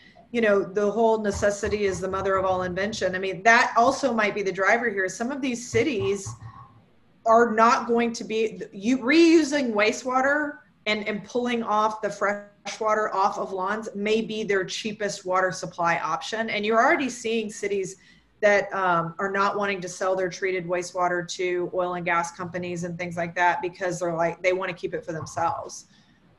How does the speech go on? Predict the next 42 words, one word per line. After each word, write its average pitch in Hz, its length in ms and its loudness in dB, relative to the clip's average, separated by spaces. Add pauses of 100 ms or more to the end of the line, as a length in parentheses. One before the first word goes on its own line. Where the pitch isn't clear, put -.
Um, 185 280 0
so 196 140 0
I 190 80 2
think 226 180 0
you 208 80 -8
saw 196 260 2
Lubbock 196 460 4
recently 196 580 -2
sold 185 460 0
a 185 40 -2
bunch 185 300 -4
of, 185 380 0
of 175 220 -4
treated 185 380 -2
wastewater. 185 460 0
I 185 40 4
was 175 120 -2
actually 202 340 0
surprised 175 540 -2
to 175 60 -10
see 190 240 -6
that 226 300 4
because 196 240 -6
I 180 80 0
thought 180 320 0
they 180 100 -2
might 170 220 -2
wanna 180 180 -6
reserve 170 440 -4
some, 175 400 -4 (400)
but - 140 -8
so, 247 200 0
I 220 100 6
haven't 262 260 4
looked 240 180 -2
into 233 160 -2
the 214 80 0
numbers, 202 320 0
but 180 140 -6
somebody 214 320 0
said 190 320 -2
that 180 240 0